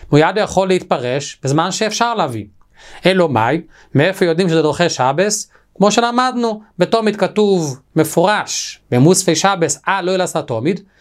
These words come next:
ומזה לומדים מויעדו מויעדו גזירו שווה שגם פסח דוחה את השבס. שואלת עכשיו הגימור, אם כך, אשכחון תומיד ופסח דדוחו שבס, דדוחו טומא מנולון, כמו שנראה לעלון, הפרקים הבאים,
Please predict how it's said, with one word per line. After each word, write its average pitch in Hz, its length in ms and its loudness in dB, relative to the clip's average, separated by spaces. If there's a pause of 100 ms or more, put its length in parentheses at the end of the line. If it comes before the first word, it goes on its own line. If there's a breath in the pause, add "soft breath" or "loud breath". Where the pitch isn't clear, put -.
(160 soft breath)
ומזה 156 260 4
לומדים 220 280 2
מויעדו 190 360 2
מויעדו 226 360 0
גזירו 214 240 4
שווה 226 280 2
שגם 208 260 0 (100)
פסח 233 260 4
דוחה 190 280 0
את 196 100 0
השבס. - 520 -4 (500 loud breath)
שואלת - 240 0
עכשיו 151 180 0
הגימור, 151 320 2
אם 175 220 2
כך, 151 600 -4 (400 soft breath)
אשכחון 160 640 -2
תומיד 156 280 2
ופסח 156 540 0
דדוחו 156 380 0
שבס, - 600 -4 (320 soft breath)
דדוחו 170 400 0
טומא 247 380 0
מנולון, 214 440 2 (520 soft breath)
כמו 180 180 2
שנראה 185 420 0
לעלון, 165 420 0 (920)
הפרקים 156 440 0
הבאים, 156 460 0